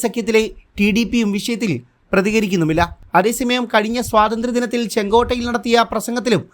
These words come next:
പ്രധാനമന്ത്രി നരേന്ദ്രമോദി ഒരു രാജ്യം ഒരു തെരഞ്ഞെടുപ്പ് എന്ന മുദ്രാവാക്യം ആവർത്തിച്ചിരുന്നു. അടിക്കടിയുള്ള തെരഞ്ഞെടുപ്പുകൾ രാജ്യത്തിന്റെ പുരോഗതിക്ക് തടസ്സം സൃഷ്ടിക്കുന്നു എന്നതും അദ്ദേഹം വാദിച്ചു. ആയിരത്തി തൊള്ളായിരത്തി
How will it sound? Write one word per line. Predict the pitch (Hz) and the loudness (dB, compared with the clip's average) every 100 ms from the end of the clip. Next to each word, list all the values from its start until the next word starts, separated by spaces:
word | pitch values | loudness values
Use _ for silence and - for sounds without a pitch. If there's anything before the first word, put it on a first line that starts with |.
| _ _ - | _ _ -2
പ്രധാനമന്ത്രി | 165 214 226 226 226 214 | 2 2 2 0 -2 0
നരേന്ദ്രമോദി | 208 226 233 226 202 135 - _ _ - | 0 0 0 0 0 -2 -10 _ _ 0
ഒരു | 190 220 | 2 2
രാജ്യം | 226 190 220 - | 0 -2 -4 -2
ഒരു | 190 214 | 0 2
തെരഞ്ഞെടുപ്പ് | 226 220 214 233 220 | 0 0 0 2 2
എന്ന | 214 202 | 2 0
മുദ്രാവാക്യം | 196 214 226 202 214 - - | 0 2 0 -2 -4 -2 2
ആവർത്തിച്ചിരുന്നു. | 175 185 156 170 151 170 - - | 2 2 -2 -2 0 -2 0 2
അടിക്കടിയുള്ള | 185 185 208 214 214 | 2 2 0 0 0
തെരഞ്ഞെടുപ്പുകൾ | 214 208 220 196 220 220 214 - 170 | -2 -2 0 0 0 0 -4 -2 0
രാജ്യത്തിന്റെ | 185 185 220 214 | 0 -2 0 0
പുരോഗതിക്ക് | 208 220 220 202 214 208 - 196 | 2 0 0 -2 -4 -4 -2 0
തടസ്സം | 190 196 220 196 | 0 -2 -4 -6
സൃഷ്ടിക്കുന്നു | 208 233 202 220 220 - 190 | -6 -6 -4 -2 -2 -2 -4
എന്നതും | 220 214 127 - _ _ | 2 0 0 -10 _ _
അദ്ദേഹം | 175 196 196 165 | 0 2 0 0
വാദിച്ചു. | 160 139 156 170 - _ _ - | 0 0 -4 -6 -10 _ _ 0
ആയിരത്തി | 156 160 190 | 0 0 -2
തൊള്ളായിരത്തി | 196 202 196 214 | 2 2 0 -6